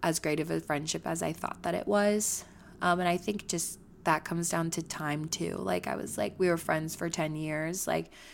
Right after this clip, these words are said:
so you just think you're gonna be friends with people forever. There's that thing that's like, if you're friends with someone for seven years, like, it's gonna be a lifetime friendship, and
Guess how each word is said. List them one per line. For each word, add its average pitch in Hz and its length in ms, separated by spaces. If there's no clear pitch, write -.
so - 140
you 226 80
just 208 160
think 196 140
you're 180 80
gonna 170 140
be 160 80
friends 165 240
with 165 100
people 170 220
forever. - 560
There's 175 160
that - 180
thing 156 300
that's 170 220
like, - 280
if - 140
you're 196 60
friends 208 240
with 208 100
someone 214 240
for 220 120
seven 196 360
years, 196 300
like, 214 140
it's 202 120
gonna 185 160
be 180 100
a 170 60
lifetime 185 460
friendship, 175 560
and 165 240